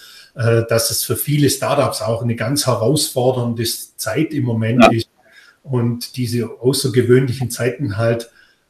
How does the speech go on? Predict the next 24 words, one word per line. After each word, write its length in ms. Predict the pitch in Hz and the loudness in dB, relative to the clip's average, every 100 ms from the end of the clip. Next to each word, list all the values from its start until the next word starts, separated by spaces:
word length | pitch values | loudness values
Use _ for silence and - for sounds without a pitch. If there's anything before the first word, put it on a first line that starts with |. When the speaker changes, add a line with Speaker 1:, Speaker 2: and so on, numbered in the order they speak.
| - | -8
Speaker 1:
äh, 440 | 139 113 110 110 110 - _ _ _ _ _ _ _ 175 | 0 2 2 0 -6 -14 _ _ _ _ _ _ _ 0
wirklich 600 | 135 147 127 - - - | 2 2 0 -4 -14 -6
große 360 | - 135 - | 2 4 4
Herausforderungen 640 | 123 117 - - 123 117 | 2 4 2 2 -2 0
mit 140 | 123 - | -2 -2
sich 180 | - - | -6 -4
bringen. 340 | 117 117 113 - - - | 0 0 -2 -6 -20 -2
Was, 260 | - - | -2 0
was 200 | 135 127 | -4 -2
denkst 340 | - 147 147 - | 2 2 2 2
du, 200 | 143 143 | 4 6
was 200 | 123 - | 4 2
sind 180 | 147 151 | 0 2
so 160 | 147 | 2
die 220 | 127 123 | 2 -2
Top-Herausforderungen 1300 | - 139 143 110 131 110 127 - - 113 120 117 120 120 | -4 -4 -2 -2 -2 0 -2 -2 0 0 2 2 0 -2
im 100 | 113 | -2
Moment, 480 | 113 110 123 123 117 | 0 0 0 -2 -4
wa-, 240 | - 117 | -6 -6
wo 100 | 120 | -4
sich, 400 | 113 120 - - | -2 -4 -8 -12
äh, 120 | 123 | -10
Startups 640 | 107 - 104 120 110 110 - | -8 -4 -4 -2 -2 -2 -4
drum 400 | 113 120 113 | 0 2 0